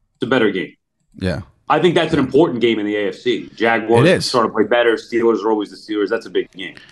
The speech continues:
Speaker 2: Right. But what's going on there is they wanna, they, the Chicago market is huge and they'll watch that game. So, all right. At Mad underscore Ramus. We got a brief glimpse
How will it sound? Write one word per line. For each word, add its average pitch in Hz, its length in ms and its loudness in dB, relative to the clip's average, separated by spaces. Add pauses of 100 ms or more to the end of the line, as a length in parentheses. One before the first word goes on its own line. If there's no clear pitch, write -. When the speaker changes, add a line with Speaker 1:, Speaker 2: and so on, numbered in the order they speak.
(220)
Speaker 2:
Right. 107 260 0
But 151 80 4
what's 165 140 2
going 190 180 4
on 165 160 4
there 196 220 4
is 147 160 4
they 139 160 4
wanna, 123 520 4
they, 131 180 2
the 127 140 2
Chicago 127 540 4
market 120 460 2
is 104 120 0
huge 123 460 2
and 104 140 0
they'll 101 120 0
watch 92 300 0
that 85 200 -6
game. 87 360 -8
So, - 160 -12
all - 360 -4
right. 104 120 2 (100)
At 147 380 2
Mad 151 300 4
underscore 139 500 2
Ramus. 127 460 2 (480)
We 135 100 2
got 208 180 4
a 262 60 6
brief 165 500 2
glimpse 156 680 0